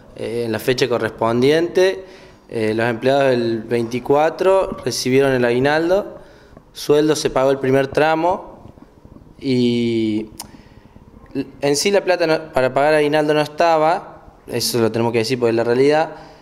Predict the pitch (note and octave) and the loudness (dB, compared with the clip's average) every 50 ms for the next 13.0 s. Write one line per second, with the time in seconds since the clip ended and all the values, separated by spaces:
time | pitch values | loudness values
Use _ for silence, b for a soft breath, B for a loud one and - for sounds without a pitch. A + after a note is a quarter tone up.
0 | B B - B2 B2+ B2 A#2+ A#2 A#2 A#2+ A#2+ - - - - E3 D#3+ D#3 - D#3+ | B B -6 -2 0 0 2 2 0 0 -2 -6 -8 -4 -2 0 0 0 0 0
1 | D3 C#3 C3 - C#3 C3+ C#3+ D3+ D3+ D3+ D#3 D3+ - C3 C3 B2+ B2 B2 A#2+ D3 | 0 0 0 2 2 2 4 4 4 4 2 2 0 0 2 2 2 0 0 0
2 | D3+ D3+ D3 D3 C#3+ D3 D3+ D3 C#3 C#3+ - C3+ C3+ D3 D3 D3 D3+ D3+ C#3+ D3 | 0 2 2 2 2 4 4 2 2 2 2 2 2 4 2 2 2 0 0 0
3 | C#3 B2+ A#2+ A#2+ A#2+ A#2 A#2 A2+ A2 G#2+ - - - - - - - A#2 A2+ A2+ | 0 0 2 2 2 2 2 0 0 -2 -4 -8 -14 -20 -18 -6 -4 -2 0 0
4 | A2+ A2 A2 - C3 C3+ C3+ C3+ C3+ C3 B2+ - - - - - B B B B | 0 -2 0 0 2 2 4 2 2 0 -2 -4 -6 -8 -8 -10 B B B B
5 | B - - B2 A#2+ B2 B2+ B2+ C#3 D3 D3+ D3 D3 C3 C3+ C3 C3+ C#3+ C#3+ C#3 | B -6 -2 0 2 2 2 2 2 0 0 0 0 0 0 0 0 0 -2 0
6 | C#3+ C#3+ D3 D#3 D#3+ E3 D#3 D#3+ D3+ D3 D3 C#3 C#3+ C#3 B2+ B2+ B2 C#3 C3+ C#3 | 0 0 0 2 0 0 0 0 0 2 2 0 0 0 0 0 0 2 2 4
7 | C#3 C3 C3+ C#3+ C#3+ - D#3 - - E3 E3 E3 E3 E3 F3 G3 G#3+ - B B | 4 4 4 2 0 0 -4 -2 0 0 0 0 2 0 0 0 0 -4 B B
8 | B B B B B B B B B - - C#3+ D#3 E3+ E3 D#3+ D3 C#3+ D3 D3+ | B B B B B B B B B -4 -2 0 0 0 0 0 0 0 2 2
9 | D3 C#3+ C3 C3+ C3 B2 A#2 G#2+ G#2 G2 G2 - B B B B B B - - | 2 2 2 0 0 0 -2 -4 -6 -6 -8 -12 B B B B B B -20 -20
10 | - - - - - - - B2+ B2+ C3+ C#3 C#3 D3 D3+ D3 D3 D3+ C#3 C3+ C3+ | -20 -20 -20 -20 -20 -10 -4 0 2 2 2 2 0 0 2 0 0 2 2 2
11 | C3+ C3 C3 - D3+ D3 C3+ C3+ A2 G2+ A2 G#2 G#2+ G#2 - - C3+ C3+ C#3 C3+ | 2 2 2 0 0 0 2 0 0 0 0 -2 -2 -2 -2 0 0 0 0 0
12 | - C#3 C#3 C#3+ D3 C#3 C#3 - D3 C#3+ C#3 C#3+ C#3+ D#3 C#3+ C3+ C3 A#2+ G#2+ - | 0 0 2 2 2 0 0 0 0 2 2 2 0 0 0 2 0 0 -2 -4